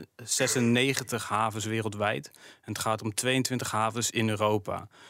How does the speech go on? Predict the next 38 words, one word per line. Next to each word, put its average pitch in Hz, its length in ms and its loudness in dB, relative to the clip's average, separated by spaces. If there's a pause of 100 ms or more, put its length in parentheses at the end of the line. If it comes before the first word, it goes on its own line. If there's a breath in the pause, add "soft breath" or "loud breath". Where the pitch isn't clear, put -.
(120)
Dus 110 140 -8
we 113 60 2
hebben 110 180 2
het 104 80 -2
nu 110 160 0
over 104 280 0
Gdynia, 113 600 0
over 98 240 -4
Antwerpen, 113 360 -4
Zeebrugge, 117 480 -2
over 113 200 -2
Rotterdam. 113 560 0 (280 loud breath)
Maar 110 180 2
dit 110 140 -2
speelt 117 360 0
ook 110 280 0
in 117 440 0
Spanje, 117 640 0
dit 104 120 -6
speelt 117 280 -2
in 117 80 -2
Italië, 113 520 0
dit 107 100 -6
speelt 120 280 -4
in 110 80 -6
Frankrijk. 117 560 -2
En 113 60 -4
je 110 80 0
ziet 113 140 -6
eigenlijk 110 180 -2
langs 127 180 -2
de 120 80 -2 (140)
hele 131 200 0 (380 loud breath)
kustlijn 117 760 2 (200 loud breath)
van, 117 540 0
eh, 110 200 -2
ehm, 107 300 -2
nou 101 120 -6